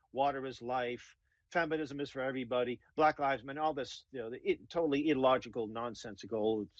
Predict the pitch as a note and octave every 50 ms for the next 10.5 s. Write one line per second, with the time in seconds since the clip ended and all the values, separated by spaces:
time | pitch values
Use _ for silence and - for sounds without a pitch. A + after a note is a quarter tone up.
0 | G#2+ G#2 G2+ G2 G2 G2 G2 _ _ - D3 D3+ C#3+ - C3+ A2+ - - A2+ G2+
1 | F2 E2+ D#2+ D#2+ _ _ _ _ _ _ _ _ _ _ _ _ _ _ - C#3
2 | D3 D3+ D#3+ D3+ - G3+ F#3 F#3 F#3 E3+ E3+ E3+ F3 E3+ - D#3+ B2+ - B2 A#2+
3 | A2+ - F3+ D#3 A2+ - - _ _ _ _ _ _ _ _ - B2 A#2+ A#2+ D#3+
4 | G3 G#3 - G#3+ E3+ D#3+ F3 D#3+ D3 D#3+ D#3+ D3+ B2 C3+ C3+ C3+ B2+ A2+ G#2 C3+
5 | C#3 C#3+ D#3+ D#3 _ _ D#3+ D3+ D#3 - - B2+ C3+ C#3+ D3 - - C3+ B2 A#2+
6 | A#2 B2 A#2+ - A2+ A2+ B2 C3+ D3 D3+ C3+ - _ D#3 C#3+ C3 B2+ C3+ - _
7 | _ _ C3+ C3 C3 C3 A2+ - A2+ G#2+ - - - C3 A#2 G#2+ - A2 A2 A2+
8 | A#2 A2+ A2+ G#2+ - - - C3+ C3 G#2+ A#2+ A#2+ A2 G#2+ B2 B2 B2 A2+ A2+ A2
9 | G2+ - A2+ A#2 C3 C3+ B2 - A#2 A2 G#2 - A#2 F#2 G#2+ A2 G#2+ - A#2+ B2+
10 | C#3 C#3+ C#3 - _ D3 C#3 B2 A#2+